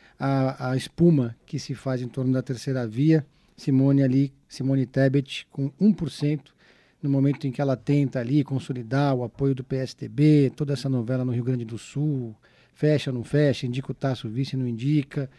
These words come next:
muita gente falando sobre o assunto nas redes, muita cobertura jornalística, mas quando a gente olha a pesquisa, a Simone tem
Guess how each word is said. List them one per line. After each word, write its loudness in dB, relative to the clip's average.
muita 0
gente 0
falando 0
sobre -2
o 2
assunto -6
nas -6
redes, 2
muita -8
cobertura -8
jornalística, -4
mas 0
quando -6
a -2
gente -2
olha -2
a -14
pesquisa, -4
a -2
Simone 0
tem -4